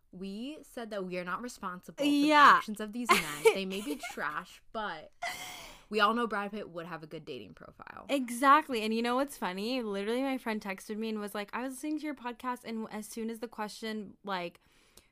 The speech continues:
Speaker 2: which, like, the boyfriend of the week is gonna be the one who has the most, the, like, best dating profile, or who would have the mo-, best dating profile," immediately, she was like, "I immediately thought of Brad Pitt." I was like,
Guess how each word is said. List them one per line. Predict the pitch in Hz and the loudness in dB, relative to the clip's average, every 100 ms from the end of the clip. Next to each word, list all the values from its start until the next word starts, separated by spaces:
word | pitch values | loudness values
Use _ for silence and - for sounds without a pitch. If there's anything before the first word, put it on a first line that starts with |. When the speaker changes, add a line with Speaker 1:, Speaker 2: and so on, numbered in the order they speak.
| _ | _
Speaker 2:
which, | 233 233 - _ - | -6 -6 -12 _ -8
like, | 208 | -8
the | 202 | -6
boyfriend | 202 208 233 214 | -6 -6 -6 -8
of | |
the | 208 | -8
week | - | -12
is | |
gonna | - 208 | -10 -8
be | 202 | -6
the | 196 | -6
one | 196 | -6
who | 202 | -8
has | 196 | -8
the | |
most, | 196 196 196 - _ - 196 - | -8 -8 -10 -18 _ -20 -20 -14
the, | 190 190 | -8 -4
like, | 180 180 | -4 -6
best | 185 190 190 | -6 -8 -8
dating | - 185 190 | -8 -6 -6
profile, | 185 175 175 175 | -8 -8 -6 -6
or | 180 | -6
who | 185 | -8
would | 202 202 | -6 -4
have | 196 | -6
the | 185 | -6
mo-, | 185 - | -10 -10
best | - 190 190 | -6 -6 -4
dating | 202 202 | -4 -4
profile," | 196 180 175 175 180 - | -6 -6 -2 0 0 -2
immediately, | 202 202 208 202 190 202 | -2 -2 -2 -2 -2 -6
she | - | -8
was | 214 | -8
like, | 214 208 | -8 -4
"I | 220 | -4
immediately | 226 226 226 220 | -2 -2 -2 -2
thought | 214 185 | -2 -6
of | 180 | -4
Brad | 170 170 | -6 -6
Pitt." | 190 165 - _ | -10 -12 -14 _
I | 240 | -8
was | 277 | -6
like, | 339 | -6